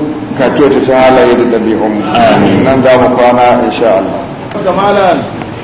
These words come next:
Speaker 3: mutum ne yana zaune, sai mace ta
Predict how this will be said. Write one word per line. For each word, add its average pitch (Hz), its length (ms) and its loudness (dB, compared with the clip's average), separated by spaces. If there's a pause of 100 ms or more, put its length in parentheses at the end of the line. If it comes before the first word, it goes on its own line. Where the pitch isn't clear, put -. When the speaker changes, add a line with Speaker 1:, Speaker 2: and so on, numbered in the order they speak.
(840)
Speaker 3:
mutum 196 360 -2
ne 226 100 2 (180)
yana 202 340 2
zaune, 165 480 -2 (1300)
sai 208 220 0
mace 190 300 -2
ta 196 160 -2